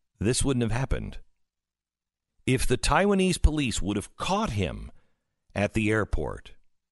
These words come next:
if only. But he landed in Hong Kong where officials didn't know, had, had no idea what to do with him. They couldn't charge him with a murder he'd committed because it was in Taiwan.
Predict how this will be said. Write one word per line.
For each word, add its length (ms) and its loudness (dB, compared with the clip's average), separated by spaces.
if 240 2
only. 540 -4
But 140 2
he 120 2
landed 520 2
in 200 2
Hong 280 2
Kong 340 0
where 160 2
officials 640 -2
didn't 240 2
know, 220 2
had, 200 0
had 240 2
no 200 4
idea 300 2
what 140 2
to 80 0
do 160 0
with 160 0
him. 280 -8
They 100 2
couldn't 280 2
charge 380 0
him 140 2
with 140 0
a 20 -4
murder 540 2
he'd 220 -4
committed 380 -2
because 280 2
it 80 -2
was 260 0
in 220 0
Taiwan. 760 0